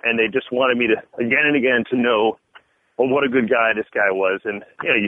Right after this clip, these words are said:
sort of flip the script and you think to yourself, "Man, I wish if someone, <laughs> if someone wrote a story about me, if I get those kind of comments, would be pretty amazing." And it doesn't always happen. You think it would, but it doesn't always happen, right, in these stories.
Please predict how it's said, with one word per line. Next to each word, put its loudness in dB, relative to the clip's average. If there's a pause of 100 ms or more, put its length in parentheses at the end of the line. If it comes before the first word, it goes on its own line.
sort 0
of -2
flip 0
the -12
script -2
and 0
you 0
think -2
to 4
yourself, 0 (600)
"Man, 2
I 0
wish 2
if -12
someone, 2 (140)
<laughs> -20
if 0
someone 0
wrote 2
a -6
story 0
about 0
me, 0 (500)
if 0
I 2
get -2
those 0
kind 0
of -2
comments, 0
would -2
be 2
pretty 0
amazing." 0 (320)
And 2
it 0
doesn't 0
always 2
happen. 0
You -2
think 0
it -2
would, 0
but 2
it -2
doesn't 0
always -2
happen, -2
right, 2
in -8
these -12
stories. -2